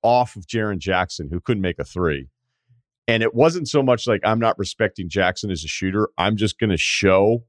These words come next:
so that when Kyle turns on the defensive player thinking there's maybe room in the paint, I'm just gonna be here." And Draymond basically read it ahead of time, going, "Let me just be here and show him."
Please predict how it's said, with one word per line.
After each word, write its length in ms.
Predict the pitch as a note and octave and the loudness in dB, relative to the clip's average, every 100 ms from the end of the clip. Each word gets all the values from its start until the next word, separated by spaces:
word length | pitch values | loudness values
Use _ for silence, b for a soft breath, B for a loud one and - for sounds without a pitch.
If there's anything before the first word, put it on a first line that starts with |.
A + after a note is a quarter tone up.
| _ - | _ -12
so 140 | - | -2
that 120 | G2+ F#2+ | -2 -2
when 100 | F2 | -8
Kyle 300 | G2 G#2+ G2+ | 0 2 2
turns 580 | - - G#2 G#2 A2 | -4 -6 -2 -2 -2
on 120 | F#2 F#2 | -2 -2
the 40 | |
defensive 420 | D#2 - F#2+ - | -4 -6 -6 -4
player 200 | G#2 G2 | 0 0
thinking 300 | F#2+ F#2+ F#2+ | 0 -4 -2
there's 200 | F2+ E2+ | -2 -2
maybe 200 | F#2 F2 | -2 -2
room 240 | D#2 F2+ F#2 | -2 -2 0
in 60 | |
the 60 | E2 | -2
paint, 320 | - F#2 G2 | 0 0 2
I'm 100 | G2 | 0
just 180 | F#2+ G#2 | 0 0
gonna 200 | G#2+ E2 - | 0 -2 -4
be 220 | F#2 F#2+ | -2 0
here." 320 | E2+ C#2 A1+ - _ _ _ _ A2 | 0 -2 -10 -12 _ _ _ _ -2
And 180 | G2 | 0
Draymond 460 | D#2+ G#2+ B2+ C3 A#2+ | 2 4 4 4 4
basically 500 | A2+ A2 F#2+ G2+ F#2+ D2+ | 2 0 -2 -2 -2 2
read 260 | G#2+ B2 | 4 4
it 140 | G#2 - | 2 0
ahead 340 | F#2+ - A#2+ | -4 0 0
of 100 | A#2+ | 0
time, 520 | - F2 D#2+ D#2 D2+ - | -4 -4 -4 -6 -10 -8
going, 220 | G#2+ F#2 | -4 -2
"Let 100 | G2 | -2
me 80 | C3 | -4
just 300 | C#3 D3 - | -2 -4 -4
be 200 | A2 A2+ | -2 -2
here 340 | G#2+ B2 A#2+ - | 0 2 2 0
and 100 | F2 | -4
show 400 | - - G2 G2 | -4 0 2 2
him." 340 | A2 A#2+ A#2+ | 2 0 -2